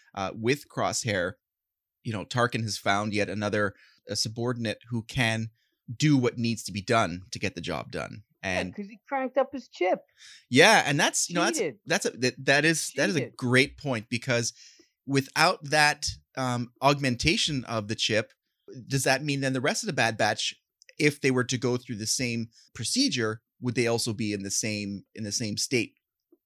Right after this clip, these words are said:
Speaker 2: Well, I feel like Wrecker's got enough, um, traumatic brain injuries that his, his chip got dislodged. <laughs>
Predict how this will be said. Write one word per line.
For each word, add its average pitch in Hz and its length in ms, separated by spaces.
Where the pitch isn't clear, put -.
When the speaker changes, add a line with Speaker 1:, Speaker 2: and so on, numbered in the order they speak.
Speaker 2:
Well, 262 360
I 247 120
feel 359 200
like 302 260
Wrecker's 240 600
got 196 280
enough, 196 360
um, 165 480
traumatic 175 440
brain 151 240
injuries 170 520
that 156 300
his, 185 480
his 196 400
chip 190 280
got 156 220
dislodged. 131 600
<laughs> - 60